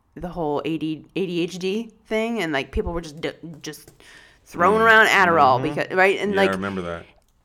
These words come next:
Speaker 1: and, like, th-, that, is that the answer, really? Like, did we go back and look at where this is stemming from?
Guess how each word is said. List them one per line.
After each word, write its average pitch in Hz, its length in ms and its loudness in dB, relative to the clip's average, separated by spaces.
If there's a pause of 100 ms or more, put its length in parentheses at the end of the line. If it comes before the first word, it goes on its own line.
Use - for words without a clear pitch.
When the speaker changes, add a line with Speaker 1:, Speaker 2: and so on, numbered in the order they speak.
Speaker 1:
and, 202 460 2 (560)
like, 190 260 0
th-, 185 240 -12 (180)
that, 202 680 0 (1400)
is 220 120 0
that 240 160 2
the 226 140 -2
answer, 320 300 2 (100)
really? 349 440 2
Like, 214 240 -4
did 220 160 -4
we 226 80 -2
go 226 220 4
back 220 320 6
and 185 200 -4
look 196 280 4
at 143 100 0
where 165 280 2
this 165 200 -4
is 131 100 -8
stemming 214 440 0
from? 330 380 -2